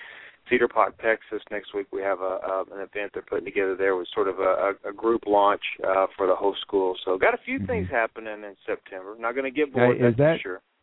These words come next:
Speaker 2: the, the event, is that, uh, that's not Round Rock, is it? In, uh, in
Speaker 1: Uh, it is,
Speaker 2: Leander?
Speaker 1: yeah, in Leander, yeah. Oh, Cedar Park and, and Round Rock in that area, they've got a, um, a couple of watchdog dads that are wanting to pull together a, a,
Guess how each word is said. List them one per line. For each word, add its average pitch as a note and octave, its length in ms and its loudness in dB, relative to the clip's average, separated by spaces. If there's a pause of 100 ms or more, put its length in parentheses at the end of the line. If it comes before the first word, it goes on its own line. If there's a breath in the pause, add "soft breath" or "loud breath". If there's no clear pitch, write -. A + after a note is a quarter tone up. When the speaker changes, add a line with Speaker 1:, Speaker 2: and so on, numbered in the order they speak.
(380)
Speaker 2:
the, C3+ 340 0
the B2 180 2
event, C3 400 0
is A#2 220 -6
that, C3 240 -2 (100)
uh, A2+ 200 2
that's C3+ 200 2
not A#2 160 4
Round A#2+ 240 6
Rock, F2+ 240 2
is F#2+ 160 -2
it? G#2 140 -2 (460)
In, G#2 340 4
uh, G2 220 4
in - 80 0
Speaker 1:
Uh, C3 160 8 (100)
it - 140 -2
is, A2 160 4
Speaker 2:
Leander? A2 260 4
Speaker 1:
yeah, A#2+ 240 2
in B2 160 -10
Leander, A#2+ 480 -8
yeah. A2+ 320 -2
Oh, A#2 220 -2 (140)
Cedar C3 160 -2
Park B2+ 400 2
and, A2 160 -10
and A2 180 -12
Round A2+ 240 -6
Rock A2+ 180 0
in A2+ 60 -10
that A2 140 -4
area, A2 240 0
they've G#2+ 280 -4
got A2 200 4
a, G#2 200 2
um, G#2 380 -2 (160)
a F#2 60 -18
couple G#2+ 280 -4
of G#2 60 -2
watchdog G#2+ 500 2
dads A2 340 2
that G#2+ 100 -2
are G#2 80 0
wanting G#2 180 -4
to F#2+ 60 -12
pull A2+ 240 2
together G#2 520 2
a, G2+ 60 4
a, G2+ 280 2